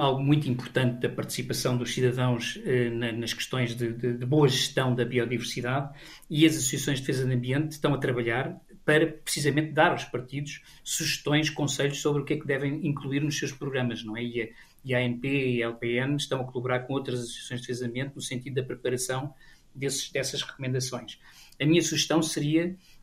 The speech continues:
os, os eleitores irem à procura, nos programas de, de partidários, irem à procura de, de, de, de questões que considerem importantes do ponto de vista da conservação, e eu gostaria de realçar duas.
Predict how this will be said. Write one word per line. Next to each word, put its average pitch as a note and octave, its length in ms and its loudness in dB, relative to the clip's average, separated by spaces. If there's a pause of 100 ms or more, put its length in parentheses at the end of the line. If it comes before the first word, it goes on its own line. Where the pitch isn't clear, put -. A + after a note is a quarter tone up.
os, C#3 260 -6
os C#3 160 -4
eleitores C3+ 480 2
irem C3 300 4
à C3+ 140 0
procura, B2+ 640 2 (320)
nos C3 240 -4
programas B2+ 500 0
de, A#2+ 300 0
de - 140 -18
partidários, C3 680 -4 (240)
irem D3 200 4
à - 100 4
procura D3+ 460 0
de, C#3+ 200 -2
de, C#3+ 260 -8
de, B2+ 380 -2 (240)
de C3+ 260 -2
questões D#3+ 540 2
que - 260 -16
considerem C#3 460 0
importantes B2 360 -4
do - 60 -18
ponto B2+ 180 -6
de B2+ 200 -4
vista C3+ 280 -8
da B2 80 -4
conservação, C3 560 -2
e D#3+ 60 2
eu D#3 80 4
gostaria D#3 320 -2
de C#3+ 60 -4
realçar C3+ 460 -2
duas. A2+ 420 -4